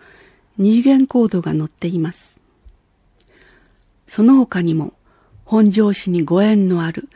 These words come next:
車椅子バスケットボールや東京大会で、本庄市が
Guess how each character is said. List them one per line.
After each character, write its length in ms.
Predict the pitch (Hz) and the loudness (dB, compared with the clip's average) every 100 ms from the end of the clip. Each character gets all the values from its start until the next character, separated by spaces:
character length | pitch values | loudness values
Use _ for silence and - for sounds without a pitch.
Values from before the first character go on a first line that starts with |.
| _ _ _ | _ _ _
車 340 | - 208 202 202 | -2 2 4 4
椅 120 | 202 | 0
子 200 | - - | -6 -12
バ 160 | 160 196 | -6 -6
ス 80 | - | -4
ケ 120 | 240 | -4
ッ 40 | |
ト 180 | 226 - | -2 -4
ボ 200 | 190 208 | -2 -2
ー 40 | 190 | -4
ル 140 | 156 | -6
や 120 | 151 - _ _ _ _ _ - | -8 -16 _ _ _ _ _ -4
東 200 | 233 240 | 0 0
京 200 | - 233 | 2 0
大 280 | 226 214 208 | 0 -4 -4
会 280 | - 170 156 | -4 -6 -6
で、 180 | - - _ _ _ _ _ - _ _ _ _ | -10 -14 _ _ _ _ _ -20 _ _ _ _
本 280 | 208 214 | 2 4
庄 220 | 196 220 202 | 4 2 0
市 180 | - | -4
が 180 | 175 - | -8 -10